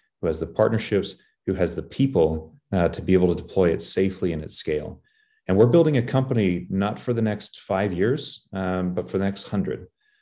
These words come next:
Uh, and we recognize that there is a, there's a real value to going slow to go fast. And we started to see that, right? In fact, in, in, in recent months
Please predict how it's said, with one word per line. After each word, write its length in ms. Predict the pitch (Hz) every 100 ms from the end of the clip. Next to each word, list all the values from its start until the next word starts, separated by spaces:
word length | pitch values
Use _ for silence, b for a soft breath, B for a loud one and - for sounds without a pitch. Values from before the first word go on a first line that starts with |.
| _
Uh, 220 | - 85 82
and 120 | 90
we 100 | 92
recognize 720 | 95 110 123 104 92 85 80
that 180 | - -
there 160 | 92 98
is 180 | 92 98
a, 340 | 95 90 87 -
there's 240 | 95 90
a 60 | 87
real 300 | 90 117 123
value 440 | 101 95 101 90
to 160 | 90 90
going 280 | 87 87 87
slow 280 | - 95 90
to 80 |
go 160 | 90 82
fast. 480 | - 80 80 - - b b b b _
And 60 | 117
we 100 | 123
started 300 | 127 160 117
to 60 |
see 200 | 98 151
that, 220 | 120 78
right? 180 | 82 98
In 120 | 107
fact, 380 | 98 117 117 - -
in, 160 | 104 101
in, 220 | 101 104
in 220 | 104 98
recent 400 | 101 120 131 113
months 640 | 101 104 104 98 - -